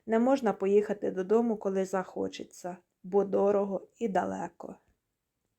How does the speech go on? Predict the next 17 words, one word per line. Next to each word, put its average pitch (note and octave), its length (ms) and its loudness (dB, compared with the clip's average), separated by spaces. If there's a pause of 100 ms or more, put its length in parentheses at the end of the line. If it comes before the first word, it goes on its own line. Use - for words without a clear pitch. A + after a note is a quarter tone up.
(140)
Тим, C#4 260 2
хто - 240 -4
хотів A3+ 400 -2
перечекати G#3+ 760 2
війну, G3+ 480 2 (100)
взагалі A3+ 560 4
не G3+ 160 2
варто G3 440 0 (100)
чіплятися G3+ 720 -4
за F#3 160 -2
Канаду. F3+ 560 -4 (1300)
Плюс G#3 320 0
тут - 240 -14
тяжко G3 400 0
жити G3 320 -4
без F#3+ 220 -6
машини. F#3 680 -8